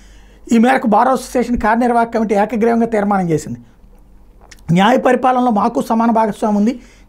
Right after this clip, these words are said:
కానీ ఈ మార్పుల ప్రతిపాదన మా దృష్టికి తీసుకురాలేదు. ఈ మార్పులు వెనుకున్న హేతుబద్ధత ఏంటో తెలియడం లేదు" అని సుప్రీంకోర్టు బార్ అసోసియేషన్ కార్యనిర్వాహక కమిటీ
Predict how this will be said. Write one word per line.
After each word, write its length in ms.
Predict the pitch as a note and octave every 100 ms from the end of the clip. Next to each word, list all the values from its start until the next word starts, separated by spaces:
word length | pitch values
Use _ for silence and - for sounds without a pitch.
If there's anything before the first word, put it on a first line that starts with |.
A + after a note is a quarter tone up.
| -
కానీ 180 | B3+
ఈ 40 | C4
మార్పుల 380 | G#3 A#3+ A#3+ C4+
ప్రతిపాదన 520 | B3+ B3 B3 A#3+ A3+
మా 140 | G#3
దృష్టికి 320 | F#3 F#3+ A#3+
తీసుకురాలేదు. 600 | G#3+ A3 A3 G#3+ G3+ F#3+ - - - - A3
ఈ 60 |
మార్పులు 420 | A3 G3+ B3 C#4
వెనుకున్న 340 | B3+ B3 C4+ A#3+
హేతుబద్ధత 540 | G#3 G#3+ A3+ G3+ A#3
ఏంటో 200 | A3+ A3
తెలియడం 380 | A3 G#3 G#3 G3+
లేదు" 300 | G3 G3 - -
అని 80 | G#3
సుప్రీంకోర్టు 440 | G#3+ G#3+ A#3 G#3+
బార్ 160 | F3+ G#3
అసోసియేషన్ 420 | G#3+ G#3+ G#3 G#3+
కార్యనిర్వాహక 500 | F3 G3 G3+ G3 F#3+
కమిటీ 220 | G3 F#3+